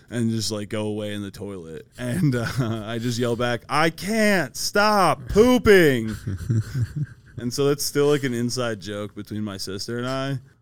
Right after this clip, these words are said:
Speaker 1: like, two decades later. Just <laughs> me not being able to stop, dude. Like
Speaker 2: Uh, it's also a great es-,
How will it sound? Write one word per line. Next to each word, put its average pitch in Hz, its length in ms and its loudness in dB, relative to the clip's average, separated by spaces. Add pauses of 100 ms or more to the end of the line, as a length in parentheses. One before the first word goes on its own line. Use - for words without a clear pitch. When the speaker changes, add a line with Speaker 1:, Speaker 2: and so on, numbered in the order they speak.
(120)
Speaker 1:
like, 107 220 -10
two 120 200 0
decades 107 480 -6
later. 92 580 -8 (340)
Just 113 360 -4 (100)
<laughs> - 80 -20
me 120 460 0 (320)
not 113 300 -4
being 113 320 -2
able 110 240 -6
to 107 100 -10
stop, 117 500 -8
dude. 107 460 -6
Like 110 420 -8 (600)
Speaker 2:
Uh, 87 340 -2
it's - 180 -8
also 101 320 2
a 92 60 2
great 85 260 0
es-, - 280 -4